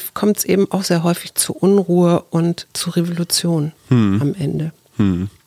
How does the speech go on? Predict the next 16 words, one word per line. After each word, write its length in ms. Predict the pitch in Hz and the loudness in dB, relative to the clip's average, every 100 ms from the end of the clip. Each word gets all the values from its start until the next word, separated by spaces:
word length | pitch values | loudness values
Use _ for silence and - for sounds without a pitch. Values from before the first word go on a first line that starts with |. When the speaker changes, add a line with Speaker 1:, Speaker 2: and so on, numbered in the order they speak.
| _ _ - | _ _ -2
Speaker 1:
Was 200 | 226 233 | 0 2
machst 400 | 233 233 - 240 | 0 0 -4 2
du, 280 | 262 277 | 2 4
wenn 240 | 214 220 233 | 4 4 4
du 340 | 226 220 220 | 2 2 2
merkst, 800 | 214 190 190 214 - - - - | 2 4 4 2 0 -6 -6 -8
du 140 | 190 190 | -6 -4
bist, 600 | - 190 - - - - | -2 -2 -2 -8 -8 -6
du 120 | 180 | -2
wirst 180 | 185 - | -2 0
gerade 260 | 175 - | 0 0
aggressiv 560 | - - 175 - 226 - | -4 -4 -4 -2 -4 -2
oder 200 | 165 165 | -2 -2
du 140 | 160 | -2
wirst 320 | 165 - - 185 | -2 -4 -4 -2
wütend? 480 | 185 175 165 - | 0 0 0 -6